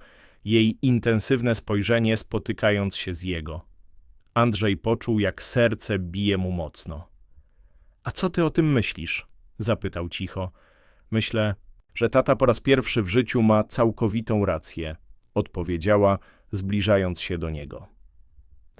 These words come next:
Rok później ich ślub był wydarzeniem towarzyskim roku w Polsce. Ale dla Andrzeja i Alicji nie luksus czy uwaga mediów się liczyły, lecz ich autentyczna historia. O tym, jak zwykły człowiek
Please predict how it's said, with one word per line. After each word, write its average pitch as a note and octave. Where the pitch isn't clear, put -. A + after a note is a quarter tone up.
Rok B2+
później A#2+
ich A2
ślub A2
był G2
wydarzeniem G2
towarzyskim F#2
roku F2+
w -
Polsce. -
Ale B2
dla B2
Andrzeja A#2+
i A#2+
Alicji A2+
nie A2
luksus A2+
czy A2+
uwaga A2+
mediów G2+
się G2
liczyły, B2
lecz B2
ich A#2+
autentyczna C#3
historia. F2+
O A#2
tym, B2+
jak F#2+
zwykły G#2+
człowiek G#2